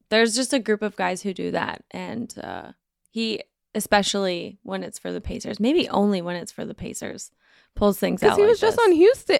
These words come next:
Speaker 2: or not Houston. He was on Atlanta last week. And he kind of just, like, faded in the background, was just playing a role player. But he felt, like, at home and he felt comfortable. And it was like,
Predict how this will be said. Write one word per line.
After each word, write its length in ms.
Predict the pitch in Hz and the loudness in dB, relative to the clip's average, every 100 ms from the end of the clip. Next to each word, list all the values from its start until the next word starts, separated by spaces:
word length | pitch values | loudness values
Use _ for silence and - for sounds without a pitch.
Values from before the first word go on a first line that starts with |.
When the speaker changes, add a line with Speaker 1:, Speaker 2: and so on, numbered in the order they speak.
| - | 4
Speaker 2:
or 80 | 285 | 4
not 180 | 302 | 6
Houston. 440 | 294 254 - 175 165 | 4 4 4 2 2
He 160 | 220 | 2
was 140 | 302 339 | 4 6
on 160 | 330 | 6
Atlanta 640 | 320 233 233 359 247 247 254 - | 4 4 4 6 6 4 2 2
last 340 | 233 262 - | 4 4 4
week. 440 | 330 427 208 - _ _ _ _ _ - | 4 4 2 -10 _ _ _ _ _ 0
And 140 | 233 | 4
he 100 | 302 | 4
kind 240 | 262 269 302 | 4 4 4
of 120 | 294 | 4
just, 200 | 269 - | 2 4
like, 180 | 254 247 | 2 2
faded 320 | 220 226 254 | 4 4 6
in 120 | 254 | 4
the 60 | 254 | 4
background, 640 | 226 233 247 233 233 233 | 4 4 4 4 6 6
was 220 | 214 190 | 4 2
just 280 | 190 208 - | 0 -2 0
playing 280 | - 208 214 | 2 4 6
a 60 | 202 | 6
role 180 | 190 190 | 6 6
player. 360 | 208 175 165 | 6 6 6
But 340 | 165 175 156 - _ _ _ _ | 4 4 4 2 _ _ _ _
he 160 | - | -2
felt, 340 | 254 262 247 - | 2 4 4 4
like, 180 | 190 185 | -2 0
at 180 | 156 - | 0 0
home 640 | 240 254 247 247 240 247 | 4 6 6 6 6 4
and 280 | 233 180 180 | 2 4 4
he 360 | 202 202 202 196 | 2 0 -2 -2
felt 200 | - 165 - | 2 2 4
comfortable. 540 | 240 247 240 233 226 | 2 2 2 4 6
And 120 | 202 | 4
it 100 | 180 | 2
was 180 | 180 190 | 0 2
like, 460 | 185 175 160 - | 6 6 4 -2